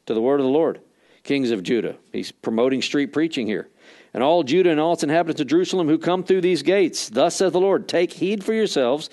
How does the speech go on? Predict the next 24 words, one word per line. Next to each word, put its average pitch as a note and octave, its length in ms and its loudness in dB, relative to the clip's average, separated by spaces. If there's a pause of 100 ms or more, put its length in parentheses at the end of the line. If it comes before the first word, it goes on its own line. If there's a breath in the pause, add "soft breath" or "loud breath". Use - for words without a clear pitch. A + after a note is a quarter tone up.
(200 loud breath)
and D#3 140 0
do D#3 100 4
not E3+ 300 0
carry D#3+ 360 2
any F3+ 200 0
load B2+ 240 4
on D3 80 0
the D3+ 60 -2
Sabbath G#3+ 440 -4
day - 240 -6 (640 soft breath)
or C3 100 -2
bring D3+ 220 2
anything E3+ 500 0
in E3 360 0
through D3+ 240 2
the E3 80 0
gates A#2 280 0
of D3+ 80 -6
Jerusalem." E3 400 -2
In F3+ 60 -2
other A#3+ 160 0
words, D3+ 360 2 (180 loud breath)
stop - 580 0
working F#3 720 0